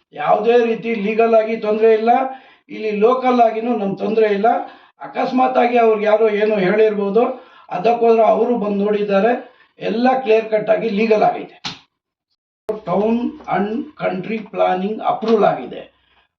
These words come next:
ವಾಣ್-, ಓಣಿ ರಸ್ತೆ ಅಂದ್ರೆ, ಓಣಿ ಅಂದ್ರೆ ಪ್ರತಿಯೊಬ್ರು ಅದನ್ನ ಯೂಸ್ ಮಾಡ್ಕೋಬಹುದು. ಕ್ಲಿಯರ್ ಕಟ್ ಆಗಿ ಟೌನ್ ಪ್ಲಾನಿಂಗ್ ಅಲ್ಲಿ ನಮ್ಗೆ ಅಪ್ರೂವಲ್ ಆಗಿ ಬಂದೈತೆ. ಆ ರೋಡನ್ನು ಅಭಿವೃದ್ಧಿ ಪಡಿಸಿ ಅಂತ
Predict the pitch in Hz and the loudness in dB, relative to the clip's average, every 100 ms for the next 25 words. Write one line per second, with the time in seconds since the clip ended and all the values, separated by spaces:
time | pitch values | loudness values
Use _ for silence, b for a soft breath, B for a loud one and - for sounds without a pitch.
0 | _ 123 151 214 240 - 180 214 233 262 | _ -6 0 0 0 -4 0 2 4 2
1 | 262 220 - - 202 180 156 143 208 208 | 0 0 -2 -4 -2 0 0 0 0 2
2 | 165 233 247 220 180 165 214 233 180 180 | 2 4 2 0 -2 -2 -2 -2 -4 -8
3 | - 240 214 190 202 240 190 180 175 180 | -8 -6 -4 -4 0 0 2 -2 -4 -2
4 | 214 175 190 170 165 147 151 139 131 120 | -2 -2 -6 0 0 0 -4 -6 -8 -8
5 | 147 156 131 - 196 240 233 196 - 175 | -6 -6 -8 -8 -4 -4 -4 -8 -6 -4
6 | 160 208 226 180 196 190 180 180 170 160 | -4 -4 -8 -8 -6 -6 -6 -4 -6 -6
7 | 160 208 185 151 151 151 240 226 156 135 | -6 -4 -4 -4 -4 -4 -2 0 0 -2
8 | 135 117 101 - _ _ _ _ _ - | -8 -10 -12 -16 _ _ _ _ _ -6
9 | 233 220 226 226 220 220 220 180 196 185 | 0 0 2 0 0 0 -2 -2 -4 -6
10 | 165 156 160 143 151 139 127 | -6 -6 -6 -8 -8 -10 -10